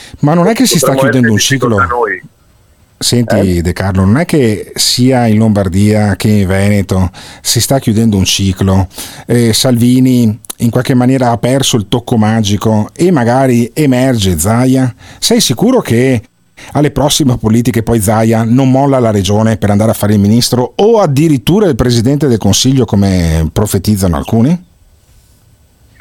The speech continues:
Speaker 2: Beh, guarda, il Presidente del Consiglio, eh, ci siamo sempre dati una regola, cioè che lo facesse quello che aveva più voti della coalizione, per cui se Zaia ha più voti,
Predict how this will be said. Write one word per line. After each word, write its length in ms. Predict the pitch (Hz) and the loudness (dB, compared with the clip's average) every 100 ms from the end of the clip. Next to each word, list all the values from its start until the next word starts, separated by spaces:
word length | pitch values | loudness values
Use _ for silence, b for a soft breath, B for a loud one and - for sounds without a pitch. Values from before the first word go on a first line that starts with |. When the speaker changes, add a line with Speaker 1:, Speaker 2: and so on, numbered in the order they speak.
| B B - | B B -6
Speaker 2:
Beh, 180 | - 82 | -4 -2
guarda, 220 | 82 78 | -4 -6
il 60 | |
Presidente 460 | - 95 - 117 117 | -6 -6 -4 -4 -2
del 80 | 117 | -2
Consiglio, 720 | 101 - - 135 147 147 139 | -2 -4 -2 0 0 0 0
eh, 320 | 104 92 92 87 | -2 -2 -4 -10
ci 100 | 98 | -10
siamo 240 | 120 117 - | -6 -4 -4
sempre 220 | 113 110 | -2 -2
dati 200 | 107 117 | -2 -2
una 160 | 104 85 | -4 -2
regola, 380 | 80 - 76 71 | -2 -4 -6 -4
cioè 160 | - 110 | -4 -2
che 100 | 95 | -2
lo 120 | 90 | -4
facesse 440 | 98 - 104 107 | -6 -10 -10 -10
quello 240 | - 104 104 | -4 -2 -2
che 120 | 87 | -2
aveva 180 | 90 92 | -2 -2
più 180 | - 80 | -4 -4
voti 240 | 92 95 | -4 -4
della 200 | 85 80 - | -4 -4 -4
coalizione, 480 | 82 73 _ 76 - - | -6 -6 _ -12 -12 -12
per 120 | 78 | -8
cui 160 | 110 - | -6 -6
se 100 | 80 76 | -6 -4
Zaia 280 | 101 98 90 | -2 -2 -2
ha 20 | |
più 180 | 101 92 | -2 0
voti, 320 | 95 95 | 0 -2